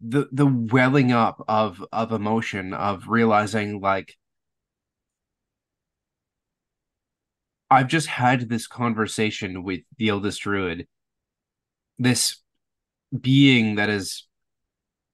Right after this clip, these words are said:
been there and around me my entire life,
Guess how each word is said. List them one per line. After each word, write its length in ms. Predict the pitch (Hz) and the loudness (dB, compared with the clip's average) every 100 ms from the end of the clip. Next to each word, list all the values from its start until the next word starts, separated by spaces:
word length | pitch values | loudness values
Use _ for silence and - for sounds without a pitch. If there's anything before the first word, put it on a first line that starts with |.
| - 117 - | -18 -4 4
been 280 | 151 143 | 6 6
there 500 | 120 101 95 92 92 98 | 6 2 0 0 -2 -4
and 280 | 101 98 | -4 -4
around 520 | - 101 113 123 127 110 | -6 -2 2 2 2 -2
me 160 | 107 | -4
my 220 | 98 95 | -4 -6
entire 500 | 95 90 - 120 117 | -6 -10 -6 -2 0
life, 340 | 104 92 92 | 0 -2 -2